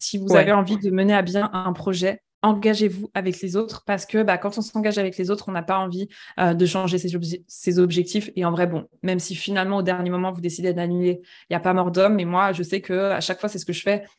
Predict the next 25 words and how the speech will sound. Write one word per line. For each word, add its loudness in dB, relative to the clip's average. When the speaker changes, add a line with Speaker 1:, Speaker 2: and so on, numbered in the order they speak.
Speaker 1:
Genre, 2
mon 0
podcast, 0
je 0
l'ai 2
annoncé -4
quatre -2
mois 2
avant. 2
Mais -4
voilà, 4
je 0
l'avais 2
annoncé. 0
Donc, -2
dans 0
ma -2
tête, -6
je -18
pouvais -4
pas 0
revenir -4
en -4
arrière. -8
Bref. -2